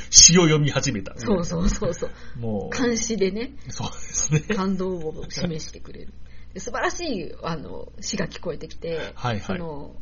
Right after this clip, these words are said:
Speaker 2: ね、あの、その芸術家の人は、
Speaker 1: はい。
Speaker 2: わーってテレビの前走り出したら、あ、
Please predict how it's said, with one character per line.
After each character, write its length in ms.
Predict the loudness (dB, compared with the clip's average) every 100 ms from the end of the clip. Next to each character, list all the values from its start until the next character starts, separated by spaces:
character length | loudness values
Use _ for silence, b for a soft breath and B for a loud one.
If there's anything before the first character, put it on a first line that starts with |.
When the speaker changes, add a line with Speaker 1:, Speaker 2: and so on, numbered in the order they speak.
| -10
Speaker 2:
ね、 180 | -8 -8
あ 100 | -8
の、 60 | -8 -8 -10 -12 -12 -14 -12 b b b b -14 -14
そ 160 | -8 -6
の 280 | -6 -8 -10 -10
芸 180 | -6 -6
術 200 | -6 -8
家 120 | -10
の 80 | -10
人 180 | -8 -8
は、 160 | -8 -6
Speaker 1:
は 240 | -4 -2 -2
い。 40 |
Speaker 2:
わ 100 | -4
ー 60 | -6
っ 40 |
て 80 | -8
テ 140 | -8
レ 80 | -8
ビ 80 | -8
の 80 | -10
前 120 | -10
走 260 | -10 -8 -10
り 40 |
出 100 | -10
し 60 | -12
た 100 | -12
ら、 80 |
あ、 60 | -12